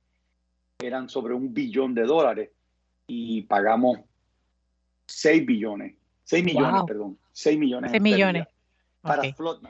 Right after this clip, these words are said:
Speaker 1: para inundación solamente.
Speaker 2: Ok.
Speaker 1: En total, María, pagamos cuarenta y cinco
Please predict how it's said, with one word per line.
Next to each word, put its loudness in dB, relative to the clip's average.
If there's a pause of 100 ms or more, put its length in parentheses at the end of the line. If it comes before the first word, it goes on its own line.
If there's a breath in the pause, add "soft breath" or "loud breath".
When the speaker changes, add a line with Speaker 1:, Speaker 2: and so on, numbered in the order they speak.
Speaker 1:
para -14
inundación -2
solamente. -16 (400)
Speaker 2:
Ok. -6
Speaker 1:
En -12
total, -2
María, 2
pagamos -12
cuarenta -16
y -18
cinco -18